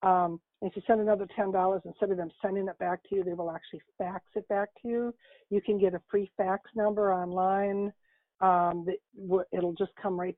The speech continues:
to your email, so that makes that just a little bit easier. And all of the, all of the information that you need to know about that is available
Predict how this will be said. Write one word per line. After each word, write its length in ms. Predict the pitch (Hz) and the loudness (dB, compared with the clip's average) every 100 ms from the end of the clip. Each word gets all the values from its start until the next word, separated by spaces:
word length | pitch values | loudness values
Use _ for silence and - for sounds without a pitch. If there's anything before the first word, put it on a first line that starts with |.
| - | -4
to 60 | |
your 160 | 185 175 | -4 -4
email, 600 | 208 214 202 196 190 190 185 | -2 0 2 2 2 0 -2
so 220 | 185 170 - - | -6 -6 -8 -2
that 180 | 185 - | -2 -2
makes 220 | 98 - - | -8 -10 -2
that 240 | 107 190 - 170 - | 2 2 -2 -10 -4
just 180 | 180 - | -4 -4
a 60 | 185 | -2
little 220 | 185 185 | 0 0
bit 200 | 180 180 - | -2 -4 -4
easier. 560 | 190 185 202 196 196 214 _ _ _ _ _ - | -4 -2 0 0 0 -6 _ _ _ _ _ -2
And 340 | 214 208 202 190 - | 4 6 4 0 6
all 360 | 208 226 247 | 10 10 10
of 140 | 240 208 | 4 6
the, 260 | 226 208 - - | 6 6 2 2
all 260 | 196 214 | 4 6
of 80 | 226 | 4
the 100 | 226 | 0
information 800 | 233 220 220 220 196 190 - 202 | -4 -6 -4 -4 -4 -6 -6 -4
that 140 | 185 - | -4 -6
you 200 | 175 190 | -2 0
need 220 | 196 214 - | 0 -2 -4
to 60 | |
know 360 | 190 180 180 180 | -4 -2 -4 -4
about 540 | 170 160 - 170 180 - - | -8 -10 -8 -4 -2 -2 0
that 360 | 254 277 302 311 _ _ _ _ - | 0 2 0 -4 _ _ _ _ 4
is 220 | 226 214 | 6 8
available 880 | 214 190 202 202 208 190 190 185 196 | 6 2 2 2 2 4 4 4 2